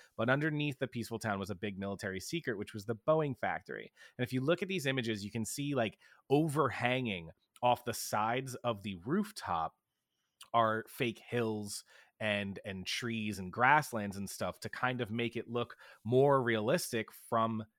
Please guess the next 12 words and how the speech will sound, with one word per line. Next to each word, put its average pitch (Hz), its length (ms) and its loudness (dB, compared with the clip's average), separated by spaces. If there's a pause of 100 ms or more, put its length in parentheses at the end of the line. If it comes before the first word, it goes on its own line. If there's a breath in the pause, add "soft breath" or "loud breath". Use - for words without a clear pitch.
(200)
the 95 400 -4 (160)
sky. 113 640 4
And 117 160 0
you 120 100 -2
can 127 140 -2
see 202 180 -2
that 180 140 4
in 127 80 -2
the 113 80 -2 (120)
third 165 340 4
image. 92 480 -2 (560 loud breath)
Uh, 107 300 6